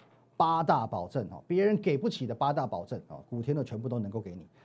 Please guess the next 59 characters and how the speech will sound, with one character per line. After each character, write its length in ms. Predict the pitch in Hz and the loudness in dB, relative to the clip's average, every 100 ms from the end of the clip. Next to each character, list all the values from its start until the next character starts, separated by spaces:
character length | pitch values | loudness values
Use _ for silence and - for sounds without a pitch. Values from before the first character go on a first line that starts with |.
| _ | _
他 140 | 160 | -6
是 140 | 160 156 | -4 -4
一 40 | |
个 100 | 123 | -6
这 180 | 110 - | -2 2
样 160 | 175 120 | 2 2
子 100 | 107 | -10
啊， 160 | - _ _ _ | -18 _ _ _
哦， 140 | 107 95 | -8 -4
能 140 | 123 | 0
够 80 | 160 | 0
给 220 | 135 120 | 0 -2
予 80 | 120 | -2
八 260 | - 127 | -4 -4
大 160 | 135 123 | -2 -4
保 140 | 90 | -4
证 120 | 87 107 | -8 -10
的 60 | |
投 180 | - 98 | -10 -14
资 120 | 101 | -12
导 160 | 98 53 | -10 -12
师。 180 | - 71 - _ | -14 -20 -20 _
怎 120 | - | -2
么 80 | 131 | 2
说？ 260 | 143 143 127 _ _ _ - | 4 4 2 _ _ _ -2
保 160 | 104 | -2
证 200 | 113 139 | 0 0
因 100 | 135 | 0
材 180 | 123 104 | -6 -8
施 180 | 98 101 | -12 -12
教。 200 | 101 90 - | -8 -10 -6
今 160 | 156 | -2
天 120 | 160 170 | 0 0
不 140 | 139 | 0
论 160 | 160 143 | -2 -2
是 120 | 139 | 0
大 180 | 165 131 | 0 2
多 160 | 139 | 0
头、 140 | 127 107 | -2 -2
大 140 | 120 | -4
空 160 | 117 117 | -4 -6
头、 120 | 95 | -8
盘 180 | - 165 | -4 -2
整 140 | 156 | 0
盘、 160 | 107 107 - _ | -2 -6 -10 _
涨 160 | 143 156 | 0 4
多 100 | 196 | 4
回 100 | 170 | 4
档、 120 | 131 | 2
跌 140 | 127 | 0
升 180 | 131 147 | -2 -2
反 140 | 110 | -4
弹， 180 | 78 76 - _ | -8 -14 -16 _
六 180 | 226 175 | 4 4
种 180 | - 92 | 4 -8
选 160 | 110 | -8
股 80 | 107 | -8
模 200 | 95 87 | -8 -10
式， 160 | - | -12